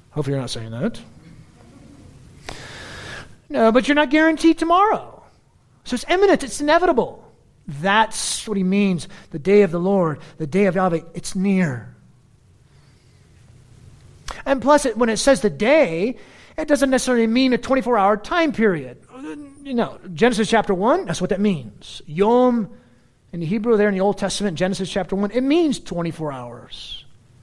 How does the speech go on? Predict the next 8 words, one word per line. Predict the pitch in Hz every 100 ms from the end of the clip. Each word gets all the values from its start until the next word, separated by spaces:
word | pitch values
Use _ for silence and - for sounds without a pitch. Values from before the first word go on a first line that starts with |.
| _ -
but | 190
not | 214
all | 220 254
the |
time. | - 339 330 151 - _ _ _ _ _ _ _ - - - - - - - - - - - - - - -
Here | - 143 202 190
it | 170 -
conveys | 151 135 196 180 -